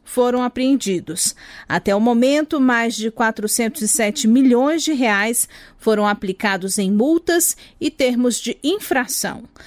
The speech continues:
A Operação Verde Brasil dois é coordenada pelo Ministério da Defesa.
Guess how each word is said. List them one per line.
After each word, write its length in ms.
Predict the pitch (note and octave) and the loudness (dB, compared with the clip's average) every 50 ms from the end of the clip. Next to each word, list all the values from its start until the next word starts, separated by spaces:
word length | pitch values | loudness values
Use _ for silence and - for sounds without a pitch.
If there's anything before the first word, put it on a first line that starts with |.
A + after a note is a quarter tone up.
| - - - - | -20 -20 -12 -4
A 80 | - | -4
Operação 540 | F3 F3+ - G3+ F#3+ G3 G#3 - A3+ G#3 F#3+ | -4 0 0 0 0 0 0 -2 -2 -2 -2
Verde 320 | F3 F#3 F#3 G#3 F3 F#3 F#3 | 0 0 -2 0 0 -2 -2
Brasil 560 | E3+ G3 F#3+ G3+ G3+ G3 F#3+ A#3 D4 E4+ F4 | 0 2 2 2 0 0 0 0 0 0 2
dois 540 | B3+ A#3 A3+ A3 G#3+ G#3+ A3 - - - - - - - _ | 2 0 0 2 0 -2 -2 -4 -4 -4 -6 -14 -20 -16 _
é 180 | - G3 G3 G3 | -2 0 0 0
coordenada 960 | G3 - A3+ A3 A3+ A#3 B3+ A3 C#4 D4+ C#4+ C4 A#3+ A3+ A#3 B3 A#3 C4+ C4 | 0 0 2 2 2 2 0 0 2 4 4 4 4 2 2 2 2 0 -2
pelo 240 | B3+ - C4 C4+ D4 | 0 0 0 2 2
Ministério 560 | C#4 C#4+ C#4 D#4 C#4+ - - F#3 E3+ E3 E3+ | 2 2 2 0 0 -2 -2 -2 -2 -2 -2
da 140 | D#3+ F3+ E3+ | -2 -2 0
Defesa. 720 | F3 A#3 C4+ - - - E3+ D3+ D#3 - - - B2 - | 0 0 -2 -2 -2 -2 -2 -2 -2 -4 -4 -4 -6 -8